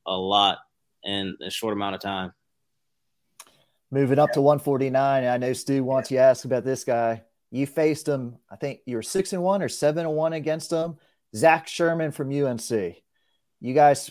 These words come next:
Speaker 2: fought off in three different weight classes, too. So just like you, he is still there. I can't believe that. I don't know how many years eligible he has left, but
Speaker 1: <laughs>
Speaker 2: I said he's been in and out of the lineup this year, so not sure if he's gonna go, but Pac has freshman Jackson Arrington.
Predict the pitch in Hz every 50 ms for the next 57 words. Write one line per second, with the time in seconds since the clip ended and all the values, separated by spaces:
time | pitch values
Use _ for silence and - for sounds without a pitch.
0 | - - - - 151 151 151 156 156 147 143 143 139 139 - 127 110 104 - -
1 | 131 131 151 170 180 175 170 - 160 135 120 139 143 147 - - 135 131 123 117
2 | - 127 113 - - - 135 127 117 - 113 101 135 131 - 131 120 - 135 131
3 | 131 117 131 165 214 214 165 - - - - 165 165 127 123 127 127 101 82 82
4 | - _ _ _ _ _ _ _ - 117 123 - - 139 131 107 131 135 131 123
5 | 120 107 113 107 104 107 117 131 131 127 120 123 127 131 131 123 123 123 127 131
6 | 107 117 117 120 123 117 101 117 117 117 117 113 113 113 110 120 113 110 - -
7 | 180 180 165 147 - - - _ _ _ _ _ _ - 139 127 - 135 123 101
8 | - - _ - - _ _ - 165 180 - 240 214 214 190 - 214 208 220 220
9 | 220 214 208 202 190 180 165 160 165 170 165 165 180 160 - 170 165 156 - 151
10 | 143 160 165 - - 156 151 - 151 139 - 160 147 143 127 143 139 143 139 135
11 | 123 131 120 117 113 113 - _ _ _ _ - 135 139 139 - - 143 135 131
12 | - - - 135 127 139 139 - - 139 135 135 131 110 135 131 127 131 - -
13 | 123 123 127 131 131 120 - 139 127 131